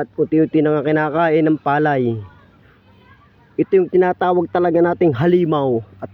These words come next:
talagang napakabilis niya umani ng palay. Habang nag-aani, nandito nga pala ang mga tropa para maghakot ng palay. Yan sila, oh. May sumasayaw-sayaw pa. Yan. At dito, sumakay na nga ako sa harvester. Habang nakasakay ako, binibidyohan ko.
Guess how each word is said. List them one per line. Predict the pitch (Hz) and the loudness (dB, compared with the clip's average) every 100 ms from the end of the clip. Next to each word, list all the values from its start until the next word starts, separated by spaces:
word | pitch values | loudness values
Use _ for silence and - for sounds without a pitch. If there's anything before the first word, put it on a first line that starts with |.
| - | -4
talagang | 147 156 147 | -2 0 0
napakabilis | 147 - 143 143 170 202 - - - | -2 -4 -6 -2 0 0 -2 -16 0
niya | 175 147 131 - - - - - | 0 2 -4 -10 -20 -20 -20 -14
umani | - 165 170 160 | -2 0 2 0
ng | 156 | 0
palay. | - 139 143 131 117 - - - | 0 0 2 2 2 0 0 0
Habang | 151 170 202 | 0 4 4
nag-aani, | 214 208 190 196 | 4 2 2 4
nandito | 185 175 175 170 | 4 4 2 4
nga | 175 170 | 2 2
pala | 170 170 | 2 2
ang | |
mga | 170 160 | 2 2
tropa | 160 151 147 151 | 2 2 2 0
para | 143 143 | 2 2
maghakot | 139 139 135 139 | 2 2 2 2
ng | 139 | 2
palay. | 131 139 139 117 117 - - - - | 2 2 2 2 0 0 0 0 2
Yan | 156 151 | 2 2
sila, | 160 165 | 2 2
oh. | 156 165 165 - | 2 0 0 0
May | 113 | 0
sumasayaw-sayaw | 117 131 131 131 131 135 147 175 | 0 2 2 2 2 2 2 2
pa. | 165 151 151 160 - - - - - - - - | 2 2 0 -2 -4 -10 -20 -20 -20 -20 -20 -6
Yan. | 107 113 107 98 98 95 - | -4 -2 -4 -8 -14 -18 -14
At | - 143 | -10 -2
dito, | 175 196 214 202 | 2 2 2 0
sumakay | 185 165 170 | 0 0 2
na | 170 | 2
nga | 175 | 0
ako | 160 | -2
sa | 160 147 | -2 -2
harvester. | 143 156 - 160 151 147 - - _ _ _ _ _ _ - _ _ | -2 -4 -2 -2 -2 -4 -10 -20 _ _ _ _ _ _ -20 _ _
Habang | - 165 208 | -6 2 2
nakasakay | 415 214 202 190 | 2 0 0 2
ako, | 196 190 180 | 2 2 2
binibidyohan | 156 165 151 143 165 160 | 2 0 0 0 0 0
ko. | 165 156 151 156 | 0 2 2 0